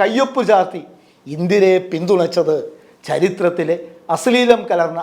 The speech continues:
അധ്യായമായി അവശേഷിക്കുന്നു. അതിൻ്റെ മറ്റൊരു തരത്തിലുള്ള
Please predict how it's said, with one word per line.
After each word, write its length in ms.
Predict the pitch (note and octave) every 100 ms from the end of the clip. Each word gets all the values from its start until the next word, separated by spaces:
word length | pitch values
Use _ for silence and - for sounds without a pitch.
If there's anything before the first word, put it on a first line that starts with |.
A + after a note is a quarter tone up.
| D3+
അധ്യായമായി 680 | A#2+ - F#3+ E3 D3+ C#3+ C#3+ - A#2+
അവശേഷിക്കുന്നു. 680 | C3 C3+ C#3 - A#2+ G#2 - _ _ _ - - -
അതിൻ്റെ 260 | G3+ C#4 C#4+ C#4
മറ്റൊരു 360 | G3+ G3 D#4 D4+
തരത്തിലുള്ള 480 | C#4 A3+ A#3+ A3 A3